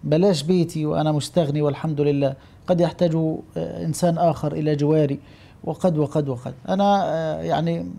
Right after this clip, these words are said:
بحكم عملي عاشرت بعض الناس، كان بعضهم، بعض ال-، هو رجل دكتور وسفير،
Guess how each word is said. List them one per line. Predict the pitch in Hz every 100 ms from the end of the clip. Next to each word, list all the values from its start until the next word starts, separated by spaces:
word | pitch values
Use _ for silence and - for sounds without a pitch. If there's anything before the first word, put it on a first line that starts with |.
| 196 - - - - - - 135 120 - -
بحكم | 175 170 180 160 - 202 - 170
عملي | 139 180 170 160 190 - - - - -
عاشرت | 247 233 220 233 196
بعض | 196 175 175
الناس، | 175 165 - - - - -
كان | - 262 226
بعضهم، | 196 180 185 220 233 202 175
بعض | 170 160 165
ال-، | 160 156 160 - -
هو | 165 180 196 196 196
رجل | 202 190 180 170 185
دكتور | 165 160 185 180
وسفير، | 175 170 151 160 160